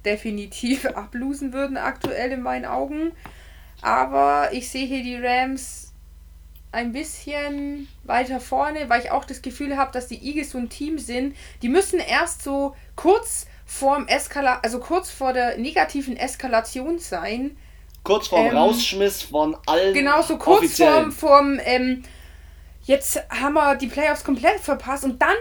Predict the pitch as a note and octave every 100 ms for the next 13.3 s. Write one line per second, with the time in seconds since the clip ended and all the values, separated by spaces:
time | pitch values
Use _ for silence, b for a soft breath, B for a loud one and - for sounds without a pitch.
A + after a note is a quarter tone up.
0 | A#4 F4 E4+ F4 D#4+ - A3+ B3 - A#3
1 | C4 C#4 C4+ C#4 F4+ - D#4+ D4 D4 C#4
2 | C#4 C4 D4 D#4+ - D#4 C4 B3+ B3 B3
3 | A#3+ A#3+ A#3 A#3 E4+ G#4+ G4 C#4 D#4 E4+
4 | E4 - A#3 A3+ A#3 D#4 G#4 - C4+ C4
5 | C4+ B B B B B B A#3+ F4 F#4
6 | E4 D#4+ D#4+ E4+ C4 A#3+ A3+ C#4+ F#4 F#4
7 | D#4+ C4+ F4 G4 F#4 F4 B3 - - B3+
8 | G4 A4 C#4 C4+ A#3+ A#3 - C4+ G#4 G4
9 | D4 D4 C4+ - D#4+ - A#3 B3+ - G#3+
10 | G#3 A3 A3+ A3+ C#4 C4+ C4+ C4 B3+ A#3+
11 | D#4 F#4 G4+ G4 b b b b - -
12 | B3+ C#4+ C#4+ B3 B3+ G4+ - D4 C#4+ C4
13 | C#4+ D#4 D#4